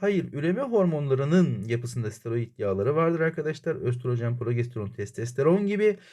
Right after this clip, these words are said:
çoğu hormonumuz bizim protein yapılıdır arkadaşlar.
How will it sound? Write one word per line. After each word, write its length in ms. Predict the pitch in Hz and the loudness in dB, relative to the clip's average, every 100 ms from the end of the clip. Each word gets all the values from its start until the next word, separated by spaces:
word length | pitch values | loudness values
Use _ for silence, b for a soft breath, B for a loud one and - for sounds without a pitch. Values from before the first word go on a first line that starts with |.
| B B B B | B B B B
çoğu 680 | - 233 208 156 123 92 - | -6 2 4 4 2 0 -2
hormonumuz 680 | 135 143 131 123 117 113 156 | 2 2 2 0 0 -2 -2
bizim 580 | 170 160 180 208 208 | -2 0 0 0 -2
protein 580 | 180 139 131 113 127 196 | -2 -2 0 0 0 2
yapılıdır 500 | 175 143 127 123 113 | 2 2 2 2 2
arkadaşlar. 680 | 98 92 95 95 - 85 | 0 -2 -4 -4 -6 -12